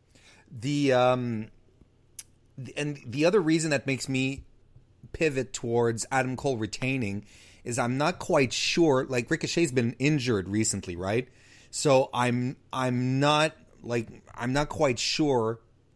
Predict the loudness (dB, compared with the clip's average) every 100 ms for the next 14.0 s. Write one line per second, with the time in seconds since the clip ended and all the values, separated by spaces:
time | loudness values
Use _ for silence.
0 | -10 -4 2 2 2 0 -2 -4 -4 -2
1 | -2 -2 -4 -6 -8 -10 -12 -10 -8 -8
2 | -10 -14 -20 _ _ _ -2 0 0 0
3 | -2 -2 -2 -2 -4 -6 -8 -8 -8 -10
4 | -10 -12 -16 _ _ _ -6 -4 -2 -4
5 | -4 -2 -2 -2 2 4 4 2 -2 -4
6 | -6 -6 -6 -8 -12 -20 -20 _ -16 -8
7 | 0 2 2 2 -2 -6 -8 -8 -10 -4
8 | 0 2 2 0 -2 -4 -2 -2 -2 -2
9 | 0 -2 0 -2 0 0 0 -4 -4 -2
10 | -2 -6 -18 _ -8 2 4 4 4 0
11 | -2 -2 -8 -2 -2 -2 -6 _ _ _
12 | -8 -6 -4 -4 -4 -2 -4 -4 -4 -2
13 | -2 -4 -4 -4 -6 -6 -2 -2 -2 -6